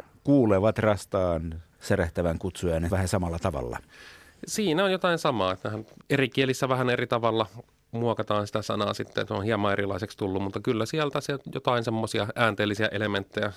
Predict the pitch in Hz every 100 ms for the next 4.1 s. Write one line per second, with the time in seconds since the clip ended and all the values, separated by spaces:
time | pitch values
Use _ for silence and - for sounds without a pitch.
0 | - 104 - 98 101 98 104 104 - 104
1 | - 107 - 101 98 101 107 107 98 92
2 | 92 - 95 104 _ - - - _ _
3 | - - - 202 233 - 107 95 82 92
4 | -